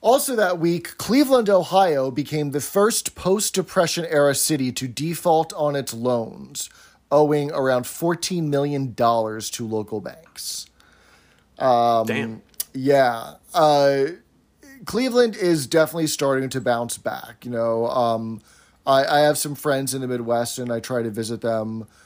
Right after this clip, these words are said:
Speaker 1: uh, uh, once a year. And,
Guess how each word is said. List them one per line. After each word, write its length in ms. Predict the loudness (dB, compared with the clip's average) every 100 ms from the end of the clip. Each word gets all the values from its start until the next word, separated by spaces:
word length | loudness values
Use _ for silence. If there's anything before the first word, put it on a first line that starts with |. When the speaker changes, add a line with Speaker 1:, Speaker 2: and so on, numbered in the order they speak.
| _ _ -4
Speaker 1:
uh, 20 | 0 2 0 0 0 0 -2 -4
uh, 20 |
once 320 | -4 -2 -2
a 60 | -4
year. 500 | -4 -4 -6 -10 -8
And, 580 | -2 0 0 -2 -4